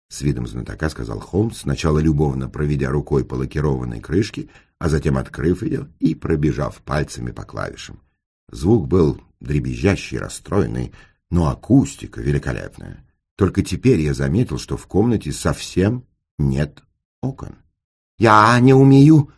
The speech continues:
музицировать, зато папа был настоящий меломан», объяснил де Зессар.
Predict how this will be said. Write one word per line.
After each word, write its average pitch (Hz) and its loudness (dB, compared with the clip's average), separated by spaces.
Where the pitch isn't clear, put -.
музицировать, 139 2
зато 101 2
папа 104 2
был 92 6
настоящий 123 0
меломан», 107 4
объяснил 62 -8
де 52 -10
Зессар. 52 -10